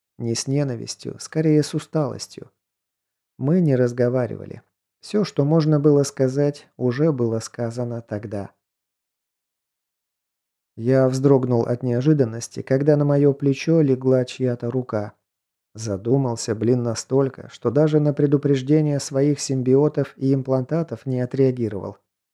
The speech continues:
Вот что значит мирная жизнь.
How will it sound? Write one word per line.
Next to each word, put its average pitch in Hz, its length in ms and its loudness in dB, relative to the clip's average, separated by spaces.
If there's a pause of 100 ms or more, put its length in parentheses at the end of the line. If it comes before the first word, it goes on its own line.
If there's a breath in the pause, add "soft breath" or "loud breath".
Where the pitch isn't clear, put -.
(280)
Вот 127 360 -2
что - 240 0
значит 147 500 0
мирная 139 500 4
жизнь. 123 440 0